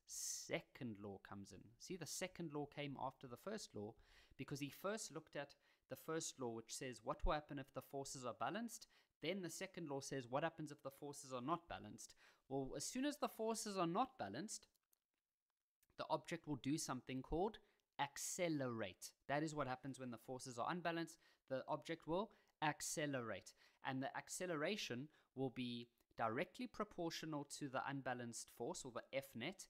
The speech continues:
and inversely proportional to the mass. Let me show you something. If you take this formula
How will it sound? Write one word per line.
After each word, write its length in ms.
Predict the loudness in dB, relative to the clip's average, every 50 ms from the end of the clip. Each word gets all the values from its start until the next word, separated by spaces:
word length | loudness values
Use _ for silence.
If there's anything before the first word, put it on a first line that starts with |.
| -16 -20 -20 -6 _
and 200 | 0 2 2 0 -2 -4
inversely 600 | -2 0 0 0 0 -2 -2 -2 -4 -4 -4 -6
proportional 640 | -6 -6 -10 -10 -8 -6 -6 -6 -4 -2 -2 -2 -2
to 180 | -2 -4 -4 0
the 200 | 0 0 0 0 -4 _
mass. 460 | -2 0 2 2 2 0 -2 -4 -4 -6 -12 -12 _
Let 100 | -2 0
me 80 | 0 0
show 160 | 2 2 2
you 140 | 2 2 0
something. 360 | 0 -2 -4 -6 -8 -14 -16 -16 _ -20 -20 -20 _ _ -14
If 120 | -10 -6
you 120 | -6 -4 -2
take 260 | -2 -2 -2 -2 -4
this 180 | -4 -6 -6
formula 540 | -2 0 2 2 2 2 2 2 2 0 -2